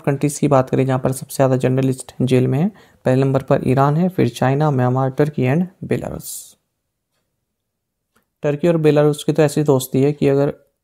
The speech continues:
एक उल्टा काम करेगा, तो दूसरा जरूर करेगा, खास करके बेलारूस। Direct tax collections have grown by what percent to rupees eight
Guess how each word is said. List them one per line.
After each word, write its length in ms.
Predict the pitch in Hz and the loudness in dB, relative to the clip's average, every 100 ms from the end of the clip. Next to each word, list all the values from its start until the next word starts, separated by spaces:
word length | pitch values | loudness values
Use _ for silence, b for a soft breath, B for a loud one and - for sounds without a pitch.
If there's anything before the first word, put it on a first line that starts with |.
| _ | _
एक 280 | 131 131 135 | -4 -4 -2
उल्टा 260 | 131 127 139 | -4 0 2
काम 180 | 131 127 | 2 0
करेगा, 300 | 123 123 135 | -2 0 0
तो 120 | 147 | 0
दूसरा 360 | 131 123 135 | 0 0 0
जरूर 240 | 131 120 117 | 0 0 -2
करेगा, 380 | 120 120 - 147 _ _ _ _ | -4 -8 -10 -16 _ _ _ _
खास 200 | 127 117 | -6 -4
करके 220 | 131 139 | -2 -2
बेलारूस। 640 | 143 127 107 - - - _ _ _ _ _ _ _ _ _ _ _ _ _ _ _ _ _ _ _ _ _ _ _ _ - | 0 -2 -4 -10 -14 -20 _ _ _ _ _ _ _ _ _ _ _ _ _ _ _ _ _ _ _ _ _ _ _ _ -6
Direct 500 | 151 151 190 190 - | 2 6 6 2 2
tax 120 | 170 170 - _ 143 | 2 0 -12 _ 0
collections 520 | 143 - 151 131 - | 0 0 -2 -2 0
have 140 | 143 131 - | 2 2 2
grown 240 | 135 131 131 | 2 4 4
by 240 | 127 123 | 2 4
what 140 | 131 131 - | 2 0 -2
percent 360 | 143 - 143 - - _ _ _ | -2 0 -2 -2 -10 _ _ _
to 60 | 131 | -6
rupees 240 | 127 135 131 - | -2 -2 -2 -2
eight 140 | 147 | -2